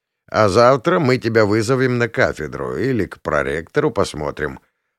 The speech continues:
Она, естественно, с тобой пойти не сможет, и мы отвезем тебя в лабораторию к Элеоноре». Я сжал зубы, чтобы не сказануть в сердцах что-нибудь резкое, и встал из-за стола.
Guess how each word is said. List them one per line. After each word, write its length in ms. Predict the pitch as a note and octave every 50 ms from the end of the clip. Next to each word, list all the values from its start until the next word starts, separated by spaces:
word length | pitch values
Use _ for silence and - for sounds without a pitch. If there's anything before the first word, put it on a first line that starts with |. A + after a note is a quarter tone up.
| _
Она, 300 | - - G2+ G#2+ A#2 A2+
естественно, 760 | A2 G#2 F#2 - - - A2 G#2+ F#2+ - - - G#2 G2+ F#2
с 100 | - -
тобой 280 | - G2 F#2+ G#2 G2+ F2+
пойти 460 | - G2+ G2+ G2 F#2 D2+ - F#2 F#2
не 180 | F2+ E2+ D#2+
сможет, 560 | D2+ - - F#2 G2+ A#2+ C3 C3 D#3 D#3+ - A#2+
и 80 | G2
мы 260 | E2+ E2+ F#2+ A2+ C3
отвезем 680 | F#2 - - F#2 - D3 D3 C3+ A#2 A2+ C3+ C3+ C#3 C3
тебя 280 | - D#3+ E3 F3+ F3
в 60 | D3+
лабораторию 720 | B2 A#2 A2 G2 G2 F#2 F#2 D#2+ - G2+ G#2 A2 B2 B2+ G2+
к 100 | - -
Элеоноре». 760 | C3+ C3 B2+ B2+ B2 A2 F#2 E2 D#2 C#2 C2 B1+ B1 - - _ _ _ _ _ _ _ _ _ _ _ _ _ _ _ _ -
Я 200 | D2 D#2 D2+ C#2+
сжал 360 | C2+ C#2 C#2+ D2+ D#2+ D#2 D2
зубы, 420 | B1+ C2 C#2 E2 G2+ G2 F2+ E2
чтобы 340 | D2+ - - E2+ D#2 D2+ D#2+
не 120 | D#2+ D#2+ C#2+
сказануть 640 | - - - E2+ E2 D2+ E2+ F2 G2 A#2 A#2+ -
в 40 | -
сердцах 480 | - - G2+ E2+ - - - G#2+ F2 -
что-нибудь 600 | - - - G#2+ G#2+ G2+ F#2+ E2 F2+ F2+ - -
резкое, 640 | F#2+ G#2+ B2 D3 C#3 B2 - - - B2+ B2+ A#2+ - - _ _ _ _ _ _ _ _ -
и 100 | C#3+ D3
встал 460 | A2 - - - - B2+ B2 A2+ G#2
из-за 180 | F#2+ E2 F#2+
стола. 540 | - - - - G#2 F2+ D#2 C2+ B1 A#1+ -